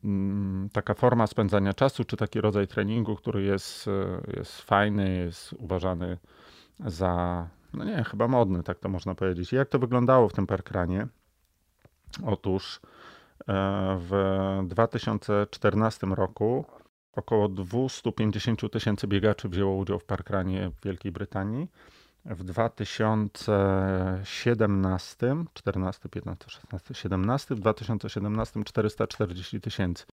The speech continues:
Strasznie dużo, strasznie dużo. Prawie dwukrotny wzrost. W Południowej Afryce ten wzrost też był bardzo duży, z jakichś osiemdziesięciu do dwustu, więc dy-,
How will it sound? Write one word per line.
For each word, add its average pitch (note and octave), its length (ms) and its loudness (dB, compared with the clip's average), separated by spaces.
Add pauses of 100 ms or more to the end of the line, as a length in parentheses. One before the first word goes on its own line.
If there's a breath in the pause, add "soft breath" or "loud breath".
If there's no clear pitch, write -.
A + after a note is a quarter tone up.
(600)
Strasznie A2 640 2
dużo, F#2 460 -2
strasznie - 440 -2
dużo. G2+ 360 2
Prawie G2+ 400 2 (180)
dwukrotny G2 540 0
wzrost. A2 440 2
W - 20 -20
Południowej G#2 520 2
Afryce G2+ 360 -2
ten G2 180 0
wzrost - 280 -6
też A2 180 0
był G2+ 160 0
bardzo F#2+ 280 0
duży, F#2+ 260 -2
z E2 60 -8
jakichś F#2+ 320 -8
osiemdziesięciu G2 680 0
do F#2+ 120 2
dwustu, G2 420 -2
więc F2 240 -6
dy-, G#2 200 -2